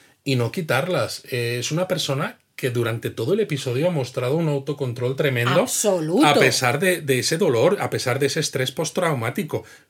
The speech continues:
Speaker 1: Pues eso te muestra que incluso personas que han pasado cosas muy, muy duras
Speaker 2: Pueden avanzar, pueden salir de ahí, pueden intentar ir por el lado positivo,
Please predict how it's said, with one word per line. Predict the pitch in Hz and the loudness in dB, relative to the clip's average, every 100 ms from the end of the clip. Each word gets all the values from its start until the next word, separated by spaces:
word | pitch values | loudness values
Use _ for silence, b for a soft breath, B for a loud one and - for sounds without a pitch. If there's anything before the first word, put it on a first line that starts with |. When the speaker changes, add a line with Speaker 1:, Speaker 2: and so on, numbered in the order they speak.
| 110 | -12
Speaker 1:
Pues | 131 - | -8 -4
eso | - 240 - | -2 -2 -2
te | 175 | -2
muestra | 120 120 175 - 170 269 b b | -2 0 -2 -2 -2 -2 b b
que | - | -4
incluso | 135 123 117 120 117 - 113 | -2 -2 -4 -4 -2 -2 -4
personas | 110 - 160 214 | -4 -4 -4 -4
que | 160 | -4
han | 156 | -4
pasado | 151 156 147 - | -4 -2 -2 -4
cosas | 135 151 123 - 110 | -4 -4 -4 -6 -6
muy, | 123 247 | 0 2
muy | 196 131 | 2 2
duras | 113 123 190 - - | 2 2 0 -4 -4
Speaker 2:
Pueden | 208 240 294 - _ _ _ | 0 2 2 0 _ _ _
avanzar, | 214 190 175 165 - - 226 294 247 | -2 0 0 -2 -6 0 2 2 0
pueden | 190 214 247 | 0 0 0
salir | 240 233 247 | 0 2 2
de | |
ahí, | 254 277 | 0 0
pueden | 247 277 294 B B - | 2 4 4 B B -8
intentar | 254 240 226 220 214 233 285 | 0 2 2 2 0 0 2
ir | 311 | 2
por | 320 262 | 4 4
el | 208 | 4
lado | 240 302 | 2 0
positivo, | 311 226 - 302 381 160 | 0 0 2 2 2 0